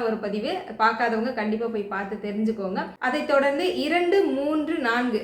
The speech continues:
அதாவது இது வரைக்கும் அவங்க நாலு வாரம் போயிட்டாங்க. ஒவ்வொரு வாரமும் ஒவ்வொரு அதிசயம் வந்து பாபா நிகழ்த்தியிருக்காரு. பாபா மட்டும் இல்ல, முருகரும் சிவபெருமானும் சேர்ந்துமே வந்து நட-, நடத்தியிருக்காங்க அப்படின்னு கூட சொல்லலாம். வீடியோ பதிவு சுவாரஸ்யமா இருக்கும், அதனால ஸ்கிப் பண்ணாம பாருங்க.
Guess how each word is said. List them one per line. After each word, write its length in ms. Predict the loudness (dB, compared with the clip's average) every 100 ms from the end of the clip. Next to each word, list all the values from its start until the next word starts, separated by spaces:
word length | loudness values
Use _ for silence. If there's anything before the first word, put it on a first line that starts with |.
| 0
அதாவது 240 | 0 0 0 0
இது 100 | 2
வரைக்கும் 240 | 2 2
அவங்க 160 | 2 0 4
நாலு 240 | 6 6 4
வாரம் 240 | 2 0
போயிட்டாங்க. 400 | -2 -2 -2 -2 0 2
ஒவ்வொரு 360 | 0 0 0 2 4
வாரமும் 380 | 4 2 -2 -2
ஒவ்வொரு 240 | -2 0 -2
அதிசயம் 360 | -2 -6 -6 -4
வந்து 140 | -4 -2
பாபா 200 | -2 -2 -2
நிகழ்த்தியிருக்காரு. 600 | -4 -4 -4 -6 -6 -4
பாபா 200 | -2 0 0
மட்டும் 240 | -2 -4 0
இல்ல, 120 | 0 0 -6 -18 -10 -4
முருகரும் 460 | -2 2 4 4 2
சிவபெருமானும் 720 | 2 2 2 0 2 2 0 -2
சேர்ந்துமே 480 | -2 -2 -2 -2 -2 -2
வந்து 160 | -2 -2 -2
நட-, 200 | 0 2
நடத்தியிருக்காங்க 580 | 0 0 -6 -2 -2 0
அப்படின்னு 300 | 0 -2 -4
கூட 120 | -6 -6 -6
சொல்லலாம். 340 | -2 -2 -2 -6 -4
வீடியோ 180 | -2 0 0
பதிவு 180 | 0 -2
சுவாரஸ்யமா 520 | 2 4 4 2 0 0
இருக்கும், 240 | 0 0
அதனால 220 | 2 0 -2
ஸ்கிப் 260 | -6 -6 0
பண்ணாம 300 | 0 2 0 0
பாருங்க. 260 | 0 0